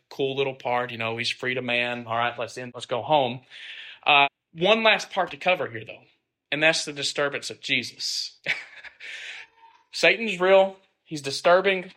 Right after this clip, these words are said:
Jesus is real. I want to tell you, Jesus is disturbing too. Verse thirty-five says, "They were afraid. And those who had seen it told them how the demon-possessed man had been healed." And it says, "All the people of the surrounding country of the Gerasenes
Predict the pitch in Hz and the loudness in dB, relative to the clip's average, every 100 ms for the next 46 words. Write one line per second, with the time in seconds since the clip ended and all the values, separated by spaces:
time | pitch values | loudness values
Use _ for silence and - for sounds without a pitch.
0 | _ 151 180 196 185 - 135 135 135 135 | _ -4 -2 -2 -6 -6 -4 4 6 6
1 | 113 - 131 147 147 156 156 139 135 131 | 2 -2 0 0 0 0 0 0 0 -2
2 | 120 - 123 - - - 120 117 113 - | -2 -8 -8 -8 -4 0 0 -2 -8 -8
3 | 120 98 _ _ _ _ _ - 151 156 | -8 -8 _ _ _ _ _ -2 4 4
4 | 156 - 160 156 143 139 127 117 110 139 | 4 2 2 2 0 4 4 2 0 0
5 | 117 113 127 135 139 139 131 - 123 110 | 0 0 2 4 4 2 0 -2 -2 -2
6 | 104 - - _ _ - _ 147 151 151 | -4 -14 -20 _ _ -20 _ 4 6 4
7 | 143 139 - - 208 202 - 175 180 170 | 4 2 4 4 6 4 4 6 6 6
8 | 151 143 139 127 143 170 180 175 147 151 | 2 2 0 0 0 2 0 -2 2 4
9 | 151 - 139 135 127 127 127 120 113 165 | 2 0 2 2 2 -2 -2 -6 -4 -2
10 | 143 117 123 - 139 127 - - 208 208 | 0 -2 -4 2 2 2 -2 4 6 6
11 | 175 - 220 233 156 139 - - - - | 4 -2 -10 -2 2 2 0 -8 -8 -6
12 | - 151 139 - 143 170 196 190 - 170 | -2 2 2 2 4 6 6 2 2 0
13 | 160 147 131 131 127 143 147 143 127 | 2 4 4 4 4 6 4 2 -2